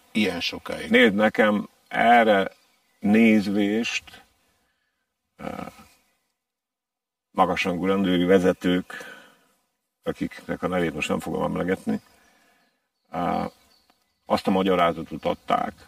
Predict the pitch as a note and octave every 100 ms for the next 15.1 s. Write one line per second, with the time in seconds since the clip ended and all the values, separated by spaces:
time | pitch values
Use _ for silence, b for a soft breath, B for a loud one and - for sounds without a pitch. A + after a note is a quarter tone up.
0 | _ _ _ _ _ _ _ - - A2
1 | F2+ E2+ E2 E2 E2 E2 E2+ - - _
2 | _ _ _ _ _ _ - G2+ - F2
3 | E2 D#2+ E2+ - - D#2 E2+ E2 E2 -
4 | - D#2+ - - - _ - - B3 G#3+
5 | G3+ G#3+ F#3+ F#3+ F#3+ F3+ F2 - - -
6 | - - - - - C#3+ C3+ - C3+ C3+
7 | B2 A#2+ A#2+ - _ _ _ - D#3 A2
8 | G2+ - - G2+ G2 - G2+ G#2 A2 -
9 | - - G2 G2 F#2+ G2 F#2 F2 - -
10 | - F2+ F#2+ F2 - - G#2 G2+ F#2 F2
11 | - F2+ D#2+ D#2 - D2+ - E2 E2 -
12 | _ _ _ _ _ _ _ - E2+ F#2+
13 | G2+ A2 A2 G2 - F#2+ E2+ E2 F2 E2
14 | E2 - E2 D#2+ D#2+ D#2+ E2 E2+ F#2+ G#2
15 | G2+